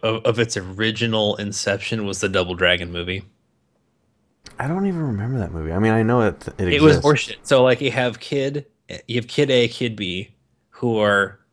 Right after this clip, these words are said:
Speaker 1: ninjutsu, kung fu, flip, check masters.
Speaker 2: Yeah.
Speaker 1: And then there, there is bad guy suit X who steals girlfriend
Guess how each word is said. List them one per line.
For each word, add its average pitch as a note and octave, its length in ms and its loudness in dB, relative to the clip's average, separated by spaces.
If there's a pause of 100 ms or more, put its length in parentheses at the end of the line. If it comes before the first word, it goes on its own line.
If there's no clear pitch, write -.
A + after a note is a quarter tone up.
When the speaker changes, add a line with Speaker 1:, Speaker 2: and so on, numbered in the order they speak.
(180)
Speaker 1:
ninjutsu, A#2 580 0
kung A2 200 -2
fu, A2 120 -4
flip, G#2 220 -2
check G2+ 160 0
masters. G2 460 -2 (260)
Speaker 2:
Yeah. F2+ 200 -6 (300)
Speaker 1:
And A#2+ 200 2
then G#2 400 4
there, A#2 460 4
there A#2+ 260 4
is A2+ 260 -2 (260)
bad A#2+ 480 0
guy A#2 200 4
suit A2+ 420 -4 (320)
X A2 520 -6 (240)
who A#2+ 220 -2
steals A2+ 440 -2
girlfriend G#2+ 720 -4